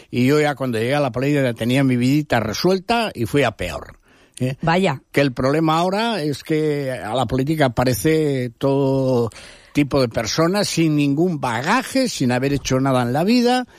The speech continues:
Speaker 1: y llegan
Speaker 2: Político
Speaker 1: incluso a
Speaker 2: profesional.
Speaker 1: ministros, y llegan a ministros en dos días, y luego pues pasa lo que pasa,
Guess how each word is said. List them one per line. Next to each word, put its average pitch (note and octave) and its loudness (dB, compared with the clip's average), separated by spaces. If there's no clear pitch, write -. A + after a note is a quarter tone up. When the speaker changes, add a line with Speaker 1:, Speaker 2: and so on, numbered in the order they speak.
Speaker 1:
y C3 0
llegan B2+ 2
Speaker 2:
Político - 0
Speaker 1:
incluso A#3 0
a A#3+ 4
Speaker 2:
profesional. F3 -2
Speaker 1:
ministros, D#3+ 0
y D3 2
llegan F#3+ 4
a F#3 0
ministros F3 -2
en C#3+ 0
dos B2+ 2
días, F#2 -10
y G2+ -4
luego D3+ 2
pues - -6
pasa A#2 -4
lo E3+ 0
que - -6
pasa, - -4